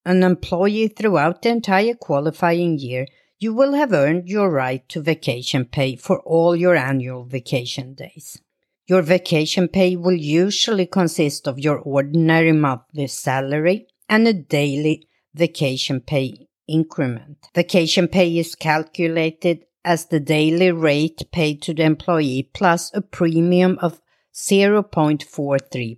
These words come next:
percent of their monthly pay. So you actually get a higher pay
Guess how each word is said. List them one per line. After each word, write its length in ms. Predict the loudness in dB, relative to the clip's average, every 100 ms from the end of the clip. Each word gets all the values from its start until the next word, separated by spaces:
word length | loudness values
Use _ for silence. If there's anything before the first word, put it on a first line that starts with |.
| -6
percent 640 | -4 -2 -2 -2 -2 -6
of 220 | -12 -10
their 160 | -2 0
monthly 560 | 0 -2 -6 -14 -16 -14
pay. 460 | -6 -2 -2 -4 _ _ _ _ _ _ _ _
So 180 | -4
you 140 | 0 0
actually 580 | 0 -2 -2 -6 -6 -6
get 460 | -4 -4 -4 -8 -20 _ _ _ -2
a 60 | -2
higher 440 | 2 2 4 2
pay 460 | 0 -4 -6 -6